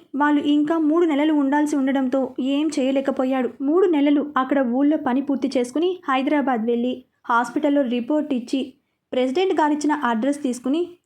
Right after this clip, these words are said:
చెన్నైకి వెళ్ళాడు వేదాన్ని కలవడానికి. కానీ అప్పటికే ఆమె ఆ హాస్టల్ వదిలి రెండు వారాలయ్యిందని వార్డెన్ చెప్పింది. దాంతో తనని తనే తిట్టుకున్నాడు. అందినట్టే అంది చేయి జారిపోయిందని,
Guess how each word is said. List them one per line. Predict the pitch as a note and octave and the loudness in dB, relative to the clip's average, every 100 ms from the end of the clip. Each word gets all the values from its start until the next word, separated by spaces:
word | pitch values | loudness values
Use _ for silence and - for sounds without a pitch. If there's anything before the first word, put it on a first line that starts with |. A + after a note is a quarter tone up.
| - | -8
చెన్నైకి | C4+ B3+ C#4+ C#4+ | -4 -2 0 0
వెళ్ళాడు | C4 B3 B3+ B3 - A#3+ | -2 0 0 -2 -6 -4
వేదాన్ని | B3 B3+ C4+ C4+ | -2 0 0 0
కలవడానికి. | C4+ A#3+ C4 C4 B3+ A#3 - _ _ - | -2 0 0 -2 -2 -6 -8 _ _ -6
కానీ | D4+ E4 D#4+ E4+ - | -4 -2 -2 -4 -4
అప్పటికే | B3 - D#4+ D4+ D4 D4 B3+ | -4 -2 -2 0 -2 -2 -2
ఆమె | B3+ C4 C4 | 0 -2 0
ఆ | B3+ | -2
హాస్టల్ | A#3+ B3 B3+ C4 C#4 C4 | 0 0 -2 -2 -2 0
వదిలి | A#3+ A3+ B3 B3 - B3 | 0 -2 -4 -6 -10 -8
రెండు | C4 C4 C4+ | -2 0 0
వారాలయ్యిందని | A#3 A3+ D4 D4+ C4+ B3+ C4+ | 0 0 0 0 0 0 0
వార్డెన్ | C#4+ A#3+ B3 C#4 C4+ | 0 0 0 0 -2
చెప్పింది. | C4+ B3+ B3 - _ _ _ - | -2 -2 -2 -8 _ _ _ -8
దాంతో | A#3+ A#3+ A#3+ D4+ E4+ - - C4+ | -4 -2 0 0 -2 -8 -6 -2
తనని | C#4 D#4 | 0 0
తనే | C#4+ B3+ | 0 0
తిట్టుకున్నాడు. | D4 D4 A#3 - D4+ C#4+ C4+ C4+ _ _ | 0 -2 -2 0 0 2 0 -4 _ _
అందినట్టే | B3 D4+ A4+ A4 D4 D#4 | -4 -2 0 0 0 0
అంది | D4 C4 C4+ C4 D4 | 0 -2 -4 -4 -2
చేయి | C4+ | 0
జారిపోయిందని, | C4+ C#4+ D4 C4 B3 B3 A#3+ | 0 0 0 0 0 0 0